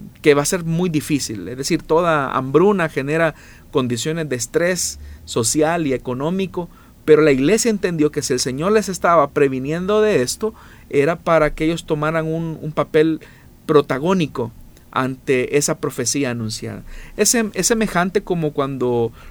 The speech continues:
los sueños de Faraón son interpretados por José. José interpreta los sueños de Faraón, pero es José el que interpreta la realidad a la luz de la revelación de Dios.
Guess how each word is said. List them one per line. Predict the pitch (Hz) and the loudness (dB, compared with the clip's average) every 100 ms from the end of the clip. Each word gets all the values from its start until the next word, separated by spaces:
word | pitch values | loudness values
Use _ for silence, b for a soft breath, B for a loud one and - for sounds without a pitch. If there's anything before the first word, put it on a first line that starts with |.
| - | -2
los | 131 123 | 2 2
sueños | - 151 175 185 151 | 4 2 2 -2 0
de | 151 | 0
Faraón | - 131 120 117 139 196 - - - - - - - - - - - | 2 2 4 4 2 -2 -6 -16 -20 -20 -20 -20 -20 -20 -20 -20 -8
son | - 151 | -2 0
interpretados | 165 165 151 139 117 131 131 120 | 0 0 0 0 0 2 0 0
por | - 123 | -2 -2
José. | 117 139 - 254 - b b b b b b | 0 -4 -2 -2 -4 b b b b b b
José | - 147 302 | 0 2 2
interpreta | 302 - 196 156 160 180 - 165 | 0 0 -2 0 2 2 2 2
los | 135 | 2
sueños | - 156 165 | 2 0 -2
de | 175 | -4
Faraón, | - 180 190 151 151 226 b b b b b - - | 0 4 6 4 2 -4 b b b b b -20 6
pero | 151 147 139 127 123 117 - - - | 8 8 6 4 2 -4 -14 -8 4
es | 156 - | 4 4
José | - 131 - 233 175 - - - | 0 0 4 4 4 -4 -20 -6
el | 143 139 117 | -4 -2 -4
que | - 127 123 120 117 117 b b b b - | -2 0 0 0 0 -2 b b b b 0
interpreta | 175 165 143 131 160 190 208 | 2 4 2 2 2 2 4
la | 175 139 | 4 2
realidad | 139 135 127 123 135 151 208 | 2 2 2 2 4 4 4
a | 185 | 2
la | 139 | 2
luz | 135 170 170 | 2 0 2
de | 151 | 2
la | 139 | 2
revelación | 131 131 127 117 117 - 190 185 | 2 0 0 -2 -2 -2 0 0
de | 123 113 | -2 -2
Dios. | 113 110 - | -4 -6 -12